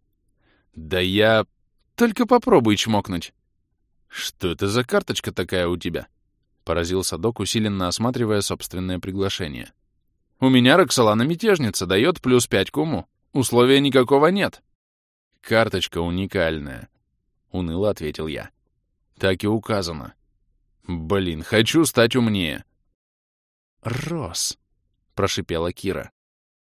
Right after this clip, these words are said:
"Но, в принципе, я и так не тупой", — пожал я плечами. "Надписали приглашение? Орбит, хватит колупать картину". "А с последним что делать будешь?" — жадно поинтересовался полуорк,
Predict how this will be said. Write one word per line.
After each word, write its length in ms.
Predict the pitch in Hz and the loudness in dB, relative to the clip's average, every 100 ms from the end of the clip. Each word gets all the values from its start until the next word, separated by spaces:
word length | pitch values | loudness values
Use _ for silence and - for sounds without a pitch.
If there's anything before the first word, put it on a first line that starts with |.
| _ | _
"Но, 280 | 101 135 226 | -2 2 2
в 80 | - | 2
принципе, 540 | 131 175 - 117 98 | 0 0 0 -2 0
я 120 | 95 | 2
и 80 | 120 | 2
так 260 | - 76 - | -2 -8 -8
не 120 | 73 | -12
тупой", — 480 | - - 65 57 - _ _ _ _ - | -12 -10 -10 -10 -14 _ _ _ _ -6
пожал 300 | 90 82 82 | -4 -4 -4
я 140 | 87 | -4
плечами. 560 | 85 87 - 80 52 - _ _ _ _ _ _ _ | -6 -6 -8 -10 -14 -20 _ _ _ _ _ _ _
"Надписали 560 | 127 107 135 127 202 170 | -6 -2 0 2 2 2
приглашение? 800 | 104 87 92 - 87 69 - _ _ _ _ _ | 0 0 0 0 -6 -6 -14 _ _ _ _ _
Орбит, 360 | - 131 123 104 | 2 4 4 -2
хватит 400 | - 147 185 151 | 0 4 4 2
колупать 440 | - 131 120 123 | 2 4 4 2
картину". 520 | - 117 104 98 82 - _ _ _ _ _ _ _ _ _ _ _ | 2 0 0 -8 -10 -12 _ _ _ _ _ _ _ _ _ _ _
"А 200 | - 87 | -2 -2
с 140 | - | -2
последним 640 | - 104 110 123 127 98 95 | 0 0 2 2 0 0 -4
что 220 | - 113 | -2 -2
делать 320 | 98 113 92 | 2 2 0
будешь?" — 400 | 87 87 65 - _ _ _ _ _ _ - | -4 -8 -8 -12 _ _ _ _ _ _ -10
жадно 380 | 87 90 87 87 | -2 0 0 -4
поинтересовался 840 | 85 85 - 87 95 87 90 92 | -6 -6 -6 -6 -2 -2 -2 -6
полуорк, 560 | - 82 76 110 151 | -6 -6 -2 -2 -2